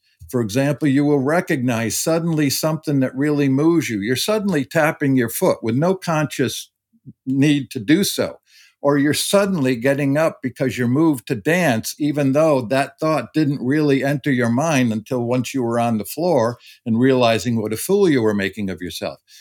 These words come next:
So basically, these things kind of happen because suddenly the music is doing something to you emotionally. And the more you tune into it, the more that experience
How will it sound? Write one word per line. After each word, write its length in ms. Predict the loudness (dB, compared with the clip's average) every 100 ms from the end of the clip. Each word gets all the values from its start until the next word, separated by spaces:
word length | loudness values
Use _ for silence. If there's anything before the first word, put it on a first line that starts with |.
| -20
So 320 | -8 -2 -2 2
basically, 800 | 2 2 0 -2 -2 -2 -2 -6 _ _ _ -2
these 320 | 0 2 0
things 340 | -2 -2 -2
kind 380 | -4 -2 0 0
of 80 | -2
happen 600 | -4 -4 -4 -4 -6 -8 _ _ _ _
because 840 | -4 -4 -2 2 4 4 2 -2 -16 _ _
suddenly 840 | -12 -4 0 2 2 2 0 0 0
the 400 | 0 2 0 -4
music 520 | -4 0 0 0 -2
is 160 | -4 -6 2
doing 380 | 2 4 0 -2
something 640 | -2 -4 -4 -6 -6 -6
to 120 | -6
you 260 | -2 -2 -2
emotionally. 760 | -2 -2 -4 -4 -6 -4 -6
And 180 | -4 -2
the 60 | 0
more 380 | 2 2 2
you 140 | 2 -2
tune 340 | -4 -4 -2
into 400 | -2 -2 -2 -4
it, 160 | -4 -6 _ _
the 80 | 0
more 400 | 2 4 4 2
that 240 | 2 2 2
experience 960 | -2 -6 -4 -2 0 0 -2 -4 -8